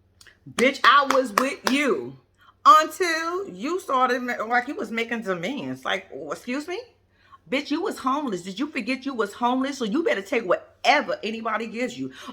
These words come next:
Either that or go back on the fucking streets. I'ma send your ass back to Australia. I thought she was from, um, Russia, y'all, but she from Australia.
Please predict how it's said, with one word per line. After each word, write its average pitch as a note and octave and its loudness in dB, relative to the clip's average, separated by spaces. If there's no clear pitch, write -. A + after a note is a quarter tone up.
Either B3 0
that C#4 2
or G#3+ 0
go G#3+ -2
back A3 -4
on A3 -4
the D3+ 0
fucking A#3 -2
streets. A3+ -6
I'ma C#4+ 6
send B3 0
your A#3+ 2
ass A3+ 0
back A3+ 0
to A#3 -4
Australia. G#3+ -2
I F3+ -4
thought G3+ -4
she - -12
was D#3 -12
from, D3+ -4
um, C3+ -2
Russia, D3 -2
y'all, G#2 -10
but C3+ -10
she - -14
from A2+ -10
Australia. C3 -10